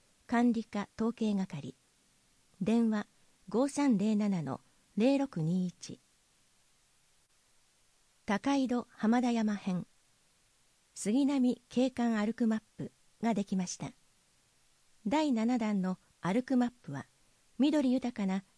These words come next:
高井戸浜田山周辺を楽しむ地図です。隣接する世田谷区まで足を伸ばせるコースもありますので、杉並区との違いを探し、楽しみながら歩いてみてください。また、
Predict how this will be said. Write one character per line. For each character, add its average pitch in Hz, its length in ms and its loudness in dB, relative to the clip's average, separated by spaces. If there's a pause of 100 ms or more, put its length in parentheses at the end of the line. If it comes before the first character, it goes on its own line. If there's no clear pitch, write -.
高 233 300 -2
井 220 120 -2
戸 202 160 -4 (260)
浜 240 240 2
田 277 120 0
山 262 180 0
周 240 220 -4
辺 233 160 0
を 226 100 -2
楽 233 200 -2
し 254 120 -2
む 196 80 0
地 170 160 -6
図 165 80 -6
で - 140 -10
す。 - 160 -14 (1300)
隣 285 140 4
接 277 280 -6
す 240 140 -6
る 254 160 -2
世 226 140 -4
田 285 120 -4
谷 294 220 -2
区 254 140 -4
ま 226 100 0
で 196 220 -4
足 202 260 -4
を 294 80 0
伸 240 100 0
ば 240 120 -4
せ 277 120 -4
る 233 120 -4
コ 262 160 -4
ー 262 40 -4
ス 226 120 -6
も 214 80 0
あ 202 40 -2
り 202 100 -2
ま 214 100 -2
す - 120 -8
の 190 80 -2
で、 175 200 -6 (500)
杉 233 300 0
並 302 240 0
区 - 80 -18
と 208 100 -2
の 190 80 0
違 190 380 -2
い 208 60 -2
を 208 40 -4
探 180 280 -4
し、 - 220 -6 (400)
楽 226 220 2
し 294 140 -4
み 294 100 0
な 294 100 -2
が 269 120 -2
ら 190 120 -2
歩 214 80 -2
い 240 80 -2
て 175 120 -4
み 170 80 -4
て 160 80 -8
く - 80 -10
だ 147 100 -10
さ - 140 -10
い。 139 100 -12 (960)
ま 214 140 -2
た、 226 200 -2